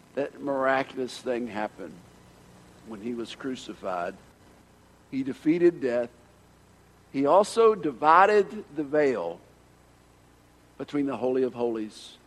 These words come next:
and the people. That's what it tells us, Matthew twenty-seven fifty-one. At that moment,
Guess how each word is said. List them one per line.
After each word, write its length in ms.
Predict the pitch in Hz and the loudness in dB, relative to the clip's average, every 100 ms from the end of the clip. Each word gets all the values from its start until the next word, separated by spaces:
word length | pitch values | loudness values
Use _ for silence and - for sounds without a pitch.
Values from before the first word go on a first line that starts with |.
| _ | _
and 120 | 107 | -14
the 60 | 98 | -12
people. 400 | - 104 - 82 - _ _ | -12 -12 -12 -18 -18 _ _
That's 160 | - 135 | -12 -2
what 100 | 170 | -2
it 80 | 143 | 2
tells 180 | 165 156 | 0 0
us, 120 | 127 | -4
Matthew 300 | 143 127 135 | -4 -2 -6
twenty-seven 480 | - 135 127 127 123 | -6 -8 -6 -8 -6
fifty-one. 480 | 123 123 139 147 - - - | -10 -8 -4 -2 -4 -12 -4
At 220 | - 135 - | 0 2 6
that 260 | 185 190 | 6 8
moment, 380 | 190 196 185 147 | 6 6 6 -4